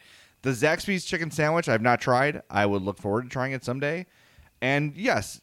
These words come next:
uh, taking a crap does not make sense scientifically.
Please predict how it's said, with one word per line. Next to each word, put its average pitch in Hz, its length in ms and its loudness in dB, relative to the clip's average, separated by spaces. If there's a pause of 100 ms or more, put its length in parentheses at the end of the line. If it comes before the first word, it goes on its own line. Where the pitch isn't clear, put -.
(100)
uh, 135 260 6
taking 208 360 -2
a 208 60 -4
crap 180 280 2
does 156 160 -6
not 156 140 0
make 147 160 -4
sense - 540 -6
scientifically. 135 840 -2